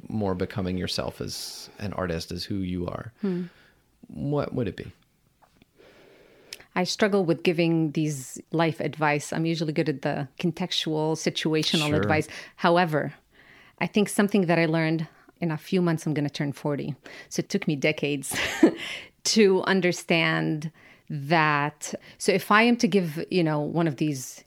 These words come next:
Speaker 2: more general advice, I would say, do not do things that you hate. And I know this might be a little bit, um,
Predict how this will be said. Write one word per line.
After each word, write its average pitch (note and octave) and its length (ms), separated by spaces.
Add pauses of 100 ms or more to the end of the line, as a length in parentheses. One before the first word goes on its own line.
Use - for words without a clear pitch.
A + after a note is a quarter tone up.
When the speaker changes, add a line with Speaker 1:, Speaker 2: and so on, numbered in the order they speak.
Speaker 2:
more D#3+ 160
general D3+ 440
advice, C#3+ 640 (440)
I F3+ 60
would E3 160
say, D3+ 520 (320)
do E3+ 160
not E3+ 360
do E3 440 (520)
things D#3+ 540
that - 120
you D#3+ 120
hate. C3+ 420 (1300)
And D#3+ 580 (120)
I G3 100
know F#3+ 140
this F#3+ 220
might F3 240
be E3+ 120
a D#3+ 60
little D#3+ 220
bit, D3 240
um, C#3+ 400